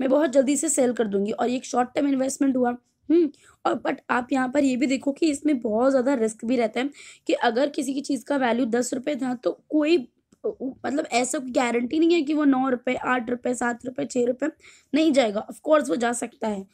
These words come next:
तो जो स्पेक्युलेशन होती है उसमें ही सारी रिस्क भी होते हैं और रिटर्न भी हाई मिल जाते हैं, तो दोनों चीज़ें हैं ये, ठीक है। अब आ जाते हैं, there are two main categories of speculators in stock market, mainly bulls and bears। ये बुल्स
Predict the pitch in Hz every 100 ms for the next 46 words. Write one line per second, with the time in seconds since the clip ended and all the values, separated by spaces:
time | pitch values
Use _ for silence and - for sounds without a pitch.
0 | _ _ - 226 247 - 220 277 254 247
1 | 294 262 240 294 302 - 269 277 277 233
2 | 254 285 220 220 240 262 320 294 - 349
3 | 508 247 247 247 247 262 233 220 254 240
4 | 233 233 294 - _ _ _ _ _ _
5 | _ 240 233 254 247 254 226 233 185 190
6 | 180 _ - 226 262 196 _ _ _ _
7 | _ _ _ _ _ _ _ 247 262 269
8 | 262 240 330 285 254 254 254 330 285 269
9 | 277 233 226 247 247 269 - 226 220 240
10 | 214 214 220 - - - - - 262 269
11 | - 247 240 220 208 277 269 233 226 208
12 | 202 220 311 - 226 208 190 185 185 214
13 | 208 196 269 294